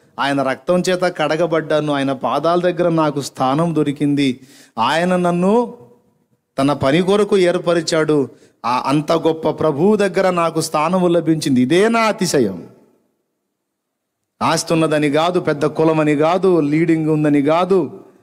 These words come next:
మంచి జ్ఞానవంతుడని కాదు, తెలివి గల్లోడని కాదు, దేన్ని బట్టి కాదు, నా బంగారు తండ్రి పాదాల చెంత నాకింత స్థానము లభించింది. అదే నా అతిశయం, అదే నా ఆనందం. హల్లెలూయా. అతిశయించువాడు ప్రభువునందే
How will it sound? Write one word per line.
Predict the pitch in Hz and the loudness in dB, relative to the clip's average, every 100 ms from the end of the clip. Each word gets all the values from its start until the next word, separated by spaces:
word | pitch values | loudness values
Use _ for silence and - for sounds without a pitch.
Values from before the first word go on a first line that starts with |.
| _ - | _ -2
మంచి | 143 | 0
జ్ఞానవంతుడని | 147 135 147 165 180 170 170 165 156 156 | 0 0 2 2 2 0 0 2 2 2
కాదు, | 156 165 185 175 | 2 2 2 2
తెలివి | 165 165 170 | 2 2 4
గల్లోడని | 165 160 156 156 147 | 2 2 2 2 0
కాదు, | 135 156 190 190 113 - - - 107 | 2 2 2 0 -4 -12 -16 -16 -2
దేన్ని | 143 269 311 | 2 4 4
బట్టి | 285 277 277 | 2 0 0
కాదు, | 262 269 294 302 202 - 269 269 302 311 - - - | 2 2 2 2 0 -4 -8 -8 -6 -6 -6 -10 -6
నా | 226 | -4
బంగారు | - 123 135 147 165 175 | 0 0 2 2 0 -2
తండ్రి | 170 151 147 | -2 -2 -2
పాదాల | 139 123 127 143 160 | -2 -4 -2 -2 -2
చెంత | 156 139 | 0 0
నాకింత | 135 123 117 123 110 | 2 0 0 -2 -2
స్థానము | 104 - 110 127 127 | -6 -4 0 2 2
లభించింది. | 120 120 120 110 117 107 104 - - 98 | 0 0 0 0 0 0 -2 -10 -6 0
అదే | 107 120 120 | 2 4 2
నా | 113 110 | 2 0
అతిశయం, | 107 107 110 113 107 101 | 0 -2 0 0 2 2
అదే | 98 113 110 | 2 2 2
నా | 107 104 | 4 2
ఆనందం. | 95 101 101 98 92 92 | 2 2 2 2 0 0
హల్లెలూయా. | 110 117 117 143 180 190 - - - 147 175 196 185 - - - 170 196 - _ _ _ _ _ _ _ - | 0 0 2 4 4 2 -4 -14 -14 -8 -6 -6 -8 -18 -20 -20 -18 -20 -20 _ _ _ _ _ _ _ -4
అతిశయించువాడు | 127 160 147 151 143 139 135 127 120 | -2 0 2 2 2 2 0 2 0
ప్రభువునందే | 120 131 120 131 131 120 113 113 135 165 | 0 -2 2 2 4 4 2 2 0 -2